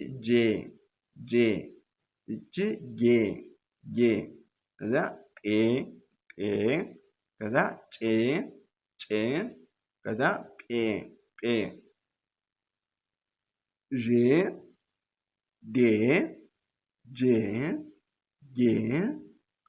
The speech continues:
ቄ፣ ጬ፣ ጴ፣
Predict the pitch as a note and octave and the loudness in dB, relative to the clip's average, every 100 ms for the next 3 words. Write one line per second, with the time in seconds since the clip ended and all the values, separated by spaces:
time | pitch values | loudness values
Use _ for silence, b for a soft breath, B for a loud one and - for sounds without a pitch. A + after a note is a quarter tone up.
0 | _ _ - A#2+ A2 G#2+ A#2+ E3 D4+ - | _ _ -8 -2 0 2 0 -2 -4 -8
1 | - _ _ _ _ _ _ _ _ _ | -20 _ _ _ _ _ _ _ _ _
2 | _ _ _ _ _ _ - C3 A#2+ A#2+ | _ _ _ _ _ _ -2 2 4 4
3 | C#3 A3+ D#4+ - _ _ _ _ _ _ | 2 0 -4 -14 _ _ _ _ _ _
4 | _ _ _ - | _ _ _ -10